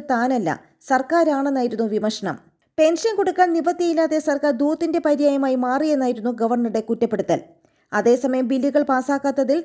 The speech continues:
തമിഴ്നാട്, പഞ്ചാബ് ഗവർണർമാർക്കെതിരായ സുപ്രീം കോടതി നിരീക്ഷണത്തോട് ഗവർണർ പ്രതികരിച്ചിട്ടില്ല. സുപ്രീം കോടതി വിശുദ്ധ പശുവാണെന്നും കോടതി പറഞ്ഞാൽ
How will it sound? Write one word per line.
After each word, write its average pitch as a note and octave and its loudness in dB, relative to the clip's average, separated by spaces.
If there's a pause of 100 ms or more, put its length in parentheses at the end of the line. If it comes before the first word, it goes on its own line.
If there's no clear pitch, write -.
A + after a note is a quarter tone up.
തമിഴ്നാട്, C4 0 (120)
പഞ്ചാബ് B3+ 0
ഗവർണർമാർക്കെതിരായ B3+ 2
സുപ്രീം C4 -2
കോടതി B3+ 0 (120)
നിരീക്ഷണത്തോട് B3 -2 (140)
ഗവർണർ A3 2 (100)
പ്രതികരിച്ചിട്ടില്ല. G#3 -2 (640)
സുപ്രീം G#4+ 4
കോടതി F4+ 0
വിശുദ്ധ F#4 0
പശുവാണെന്നും C#4 0 (200)
കോടതി E4 2
പറഞ്ഞാൽ E4 2